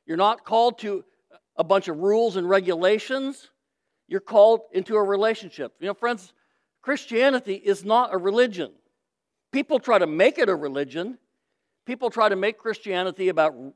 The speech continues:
rules and regulations and rituals, but it's not that. Jesus Christ said it's about a relationship.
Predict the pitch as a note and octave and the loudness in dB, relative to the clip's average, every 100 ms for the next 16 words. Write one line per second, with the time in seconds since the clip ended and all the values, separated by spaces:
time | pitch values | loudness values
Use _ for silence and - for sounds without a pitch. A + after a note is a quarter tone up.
0 | _ E3 F#3+ G3+ G#3 G3 E3+ C3 C3 F3 | _ 0 4 6 6 4 -2 -8 -6 -4
1 | F3 E3+ F#3 F#3 G3 F3+ D3+ C3+ C3+ G3 | -2 0 0 -2 -4 -6 -8 -10 -4 -4
2 | G#3 G3 G3+ G3 F#3 G3+ G3+ A#3 A#3+ B3 | 0 2 2 0 -6 -6 -2 0 0 -2
3 | A3+ - _ _ _ D3 A#3 C4+ C4+ - | -2 -4 _ _ _ -10 -8 -6 -8 -6
4 | E3+ E3 F3 F#3+ G3 _ _ E3 - E3 | -2 0 0 -2 -4 _ _ -6 -4 2
5 | D#3+ E3+ E3+ E3+ F3+ F#3 E3 C3 B2 | 2 2 0 -2 -2 -2 -6 -14 -14